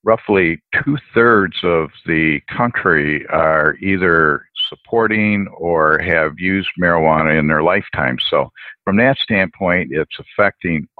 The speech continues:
all industries, low pay, younger youth type industry predominantly. But when you take a look at it from other industries as well,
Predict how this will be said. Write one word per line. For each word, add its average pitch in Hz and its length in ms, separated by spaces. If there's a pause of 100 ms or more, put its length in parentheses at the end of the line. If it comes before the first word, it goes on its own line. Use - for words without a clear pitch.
all 104 320
industries, 73 600 (100)
low 87 260 (100)
pay, 90 560 (100)
younger 95 680 (280)
youth 92 280 (120)
type 90 200 (100)
industry 90 560
predominantly. 82 800
But 80 240
when 95 160
you 90 100
take 110 280
a 104 40
look 95 300
at 90 220
it 76 160
from 80 160
other 98 380
industries 78 600 (100)
as - 240
well, 90 380